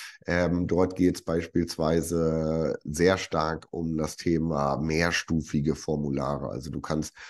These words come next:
übrigens, man kann auch jetzt schon mit Quenten, mit ein bisschen technischem Geschick und Überleitung von Parametern und so weiter, kann man jetzt schon mehrstufige Formulare, äh, sich zurechtbauen. Und diesen Schritt, den wollen wir einfach,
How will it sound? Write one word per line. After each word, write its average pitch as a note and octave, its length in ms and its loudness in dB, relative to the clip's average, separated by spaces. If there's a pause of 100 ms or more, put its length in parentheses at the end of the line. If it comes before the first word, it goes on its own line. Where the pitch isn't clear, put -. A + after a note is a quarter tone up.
(100)
übrigens, G#2 340 6
man G2 120 4
kann G#2 180 4
auch F2 140 4
jetzt G2+ 240 4
schon C#3+ 280 6
mit C#3 200 2
Quenten, B2+ 840 2 (480)
mit F2 140 -4
ein G2 100 -4
bisschen A2+ 720 2
technischem G#2 640 0
Geschick B2+ 480 2
und G2+ 140 -2
Überleitung G2+ 800 2
von F2+ 400 0
Parametern G2 840 0
und F2 160 -6
so F#2 120 2
weiter, F2+ 220 2
kann F2+ 180 -2
man F2+ 100 4
jetzt - 160 4
schon F#2+ 180 2
mehrstufige E2+ 680 2
Formulare, D2+ 760 -2 (420)
äh, D#2+ 240 4
sich F2+ 280 0
zurechtbauen. E2+ 800 2
Und D#2+ 180 -4
diesen G#2 280 -2
Schritt, - 260 -4
den E2+ 160 -2
wollen F2+ 160 0
wir D#2 80 -2
einfach, D#2 560 -8